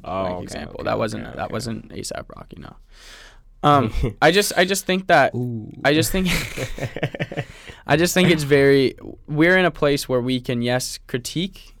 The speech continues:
Speaker 2: the album. I think we can is, say what
Speaker 1: That
Speaker 2: we think
Speaker 1: whether
Speaker 2: of the
Speaker 1: you
Speaker 2: album,
Speaker 1: liked it
Speaker 2: whether
Speaker 1: or
Speaker 2: you
Speaker 1: not.
Speaker 2: like it or not. But to
Speaker 1: Yeah.
Speaker 2: say that you liked a person
Speaker 1: Better back
Speaker 2: better
Speaker 1: then.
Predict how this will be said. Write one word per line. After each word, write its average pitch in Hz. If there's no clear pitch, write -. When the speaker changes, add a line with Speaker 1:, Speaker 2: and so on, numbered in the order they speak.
Speaker 2:
the 135
album. 127
I 113
think 117
we 117
can 110
is, 139
say 135
what 131
Speaker 1:
That 123
Speaker 2:
we 131
think 113
Speaker 1:
whether 120
Speaker 2:
of 117
the 113
Speaker 1:
you 117
Speaker 2:
album, 120
Speaker 1:
liked 123
it 131
Speaker 2:
whether 156
Speaker 1:
or 175
Speaker 2:
you 175
Speaker 1:
not. -
Speaker 2:
like 208
it 165
or 139
not. 120
But 151
to 165
Speaker 1:
Yeah. 151
Speaker 2:
say 170
that 170
you 143
liked 131
a 123
person 127
Speaker 1:
Better 98
back 139
Speaker 2:
better 135
Speaker 1:
then. 95